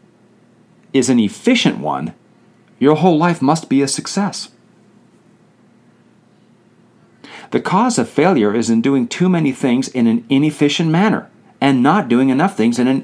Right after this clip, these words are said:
efficient manner. You'll see that it's a self-evident proposition that if you do not do anything e-, inefficiently, and if you do a sufficient number of efficient acts, you'll become rich.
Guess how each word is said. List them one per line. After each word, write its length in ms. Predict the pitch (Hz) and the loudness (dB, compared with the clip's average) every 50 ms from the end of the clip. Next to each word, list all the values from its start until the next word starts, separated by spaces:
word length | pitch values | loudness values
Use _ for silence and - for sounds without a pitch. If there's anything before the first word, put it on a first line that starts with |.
| - _ - | -8 _ -2
efficient 560 | 226 247 262 240 - 98 85 - - 82 - | 0 0 0 0 0 -2 -2 -2 -4 -4 -4
manner. 340 | 82 80 73 64 57 - - - _ _ _ _ _ - - - - - - | -4 -4 -4 -6 -8 -12 -16 -20 _ _ _ _ _ -20 -20 -20 -20 -6 0
You'll 140 | 160 165 165 | 0 2 2
see 240 | 156 - - 226 226 | 2 0 2 2 2
that 140 | 160 139 123 | 2 2 0
it's 140 | 123 117 127 | -2 -2 -2
a 40 | |
self-evident 540 | 131 - 175 147 147 151 143 131 135 127 117 | -2 0 0 2 2 2 0 2 0 -2 -2
proposition 600 | - 151 135 135 - 113 107 165 196 196 - 123 | 0 -2 -2 0 -2 -2 0 0 0 0 2 0
that 80 | 117 110 | 2 2
if 160 | 113 113 - | 0 0 0
you 140 | 165 190 214 | 0 0 2
do 160 | 190 190 185 | 2 2 2
not 280 | 170 160 165 170 165 - | 2 2 2 0 0 0
do 140 | 147 135 - | 0 0 0
anything 440 | - 127 151 185 180 - 180 165 165 | 0 0 0 0 0 0 0 2 2
e-, 200 | 165 156 147 - | 2 0 0 0
inefficiently, 840 | 156 165 180 185 170 - - 190 196 - 135 - - - - - 113 - - - - - - - - | 0 2 2 2 2 2 2 2 2 0 -2 -4 -4 -4 -6 -6 -8 -10 -14 -20 -20 -20 -20 -8 -2
and 140 | 123 131 147 | 0 2 2
if 140 | 165 165 | 2 2
you 60 | 175 139 | 2 2
do 120 | 160 156 | 4 2
a 60 | 151 | 2
sufficient 480 | 151 - 143 139 - 196 196 - 147 135 | 2 0 -4 0 0 0 0 2 0 0
number 180 | 131 127 127 | 2 2 2
of 180 | 123 117 - - - - | 0 0 -2 -8 -6 -2
efficient 760 | 156 165 202 233 226 - - 143 131 - - 101 90 - - - _ | 0 2 2 0 0 0 0 0 0 0 -2 -2 -4 -4 -8 -8 _
acts, 600 | 170 - - - - - - - - - - - _ _ _ _ _ _ _ _ _ _ _ _ _ _ _ | -4 -2 -2 -4 -4 -4 -6 -6 -6 -6 -10 -14 _ _ _ _ _ _ _ _ _ _ _ _ _ _ _
you'll 140 | - 143 180 | 0 2 2
become 340 | 180 233 226 233 233 226 208 | 2 2 2 2 2 2 2
rich. 320 | 233 247 208 - - - | 2 0 0 -4 -6 -12